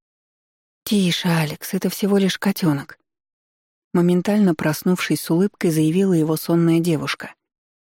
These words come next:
доставая из-за пазухи маленького зверька. "Он здесь пригрелся", лаконично объяснила она.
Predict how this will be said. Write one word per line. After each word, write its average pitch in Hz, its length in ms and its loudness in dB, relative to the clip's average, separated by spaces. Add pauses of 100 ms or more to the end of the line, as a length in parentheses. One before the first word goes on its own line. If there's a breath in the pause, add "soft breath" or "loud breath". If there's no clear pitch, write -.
(280)
доставая 220 460 0
из-за 185 240 0
пазухи 190 420 -2
маленького 170 500 2
зверька. 170 500 -2 (840)
"Он 202 140 4
здесь 185 300 -2
пригрелся", 175 720 -2 (340)
лаконично 143 640 0
объяснила 143 540 0
она. 135 300 -6